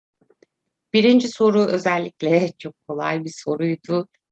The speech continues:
E, hata, onay, dost ve araç sözcüklerini yerleştirdiğimiz zaman M'de karşımıza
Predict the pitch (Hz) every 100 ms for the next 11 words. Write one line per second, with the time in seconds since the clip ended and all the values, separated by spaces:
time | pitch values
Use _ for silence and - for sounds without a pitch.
0 | _ _ _ - - 165 160 160 156 165
1 | - 202 208 233 214 208 196 196 190 190
2 | 196 190 190 - - 156 165 196 202 -
3 | 165 139 - - 143 135 139 139 202 202
4 | 165 156 147 139 - 131 131 - 175 175
5 | 165 175 170 165 165 170 - 147 143 -
6 | 131 -